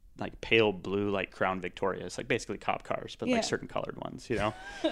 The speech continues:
Speaker 1: like, I saw them, like, everywhere. Um, but yeah, like, that, so, like, that's what I mean. Like, a lot of the damage happens when people, like, react to, like, the hallucinations. But I still think a lot of that has to do with, like,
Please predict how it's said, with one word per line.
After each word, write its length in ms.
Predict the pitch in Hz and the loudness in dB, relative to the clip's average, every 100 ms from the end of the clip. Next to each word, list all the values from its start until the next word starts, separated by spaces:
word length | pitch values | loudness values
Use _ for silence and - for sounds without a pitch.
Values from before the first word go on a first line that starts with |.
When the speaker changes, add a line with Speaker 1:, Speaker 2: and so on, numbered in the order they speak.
| 214 | 10
Speaker 1:
like, 160 | 151 190 | 12 12
I 60 | |
saw 300 | - - 156 | 12 12 12
them, 180 | 147 110 | 12 12
like, 160 | 117 120 | 8 8
everywhere. 480 | 135 139 117 95 - - - - - | 8 10 8 6 0 -10 -8 -8 4
Um, 480 | 120 113 104 101 87 - - - - - | 8 8 6 2 -6 -12 -14 -14 -10 6
but 120 | 123 | 12
yeah, 200 | 135 143 | 12 12
like, 200 | 98 98 | 10 6
that, 120 | 120 | 6
so, 140 | - 131 | 10 12
like, 340 | 117 113 - - - - - - | 12 12 4 -18 -18 -14 -8 10
that's 200 | 143 143 | 10 12
what 80 | 139 | 12
I 60 | |
mean. 220 | 127 127 | 12 12
Like, 100 | 110 | 10
a 40 | 110 | 12
lot 120 | 120 | 12
of 60 | 113 | 12
the 60 | |
damage 420 | 101 110 120 117 - | 10 10 10 8 8
happens 420 | 113 110 120 113 | 8 8 4 4
when 220 | 107 101 | 0 0
people, 280 | - 113 110 | -2 4 6
like, 180 | 104 104 | 6 4
react 460 | 101 101 101 - | 6 8 8 2
to, 140 | - 98 | -6 -4
like, 180 | 95 | -4
the 80 | 107 | -4
hallucinations. 640 | 104 101 - 107 98 98 - | -4 -4 -2 -2 -2 -6 0
But 120 | 107 | 2
I 40 | |
still 240 | - 143 127 | 4 4 6
think 240 | 123 - | 4 2
a 40 | |
lot 160 | 104 107 | 2 4
of 60 | 101 | 4
that 80 | |
has 160 | 101 - | 0 -2
to 40 | |
do 140 | 95 101 | -4 -4
with, 160 | 98 | -2
like, 320 | - 107 - | -4 -6 -8